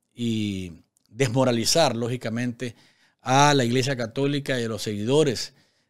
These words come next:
de estos curas, eh, de estas personas que están, eh, injustamente secuestradas y presentadas como criminales cuando los criminales son los que los están procesando. Y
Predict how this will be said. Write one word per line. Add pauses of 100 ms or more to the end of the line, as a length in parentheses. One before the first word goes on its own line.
de
estos
curas,
eh, (220)
de
estas
personas
que
están, (560)
eh,
injustamente
secuestradas
y (380)
presentadas
como
criminales
cuando
los
criminales
son
los
que
los
están
procesando. (2250)
Y